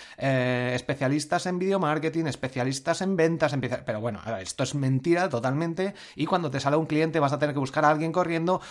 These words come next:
"Oye, que esto de seo cómo funciona, que tengo clientes por aquí", lo vas a hacer mal porque no tienes ni idea. Entonces, fundamental, cualquier servicio tienes que haber aplicado tú en tu página web o en algún proyecto de algún cliente antes, poco a poco haber ido creciendo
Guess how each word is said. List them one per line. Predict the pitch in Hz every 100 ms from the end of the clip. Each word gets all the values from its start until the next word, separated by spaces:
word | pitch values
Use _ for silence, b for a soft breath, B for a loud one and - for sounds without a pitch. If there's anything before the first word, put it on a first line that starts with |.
| B
"Oye, | 160 147 113
que | 131
esto | 135 180
de | 151
seo | 170 175
cómo | 160 151
funciona, | 143 127 135 98 B B -
que | 113
tengo | 143 170
clientes | 135 156 156 143
por | 139
aquí", | 110 117 110 B B
lo | 107
vas | 113 117
a |
hacer | 135 120
mal | 147 151
porque | 147 95
no | 92
tienes | 92 110 127
ni | 165
idea. | 160
Entonces, | 117 - 113 - -
fundamental, | - 127 117 107 110 90
cualquier | 143 123 196
servicio | 190 156 175 196 135
tienes | 143 127
que | 117
haber | 123
aplicado | 160 151 131 120 98
tú | 175 110
en | 107
tu | 101
página | 131 180 160
web | 151 165
o | 127
en |
algún | 101 123 143
proyecto | 160 156 131 110
de |
algún | 104 123 139
cliente | 160 160 160
antes, | 165 175 165 202 - B B
poco | 139 147 170
a |
poco | 151 180 180
haber | 147 139
ido | 151 151
creciendo | 151 151 190 196 202